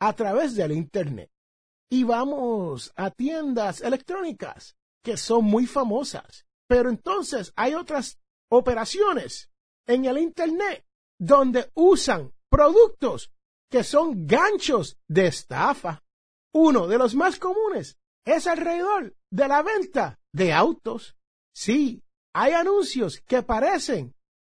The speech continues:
que es una gran oferta, pero luego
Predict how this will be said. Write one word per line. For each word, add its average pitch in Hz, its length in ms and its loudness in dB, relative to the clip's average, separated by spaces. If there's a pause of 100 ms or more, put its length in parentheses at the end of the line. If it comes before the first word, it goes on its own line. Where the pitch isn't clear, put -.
(120)
que 226 60 0
es - 180 -6
una 302 360 0
gran 269 300 2
oferta, 269 760 -2 (260)
pero 254 260 4
luego 330 540 0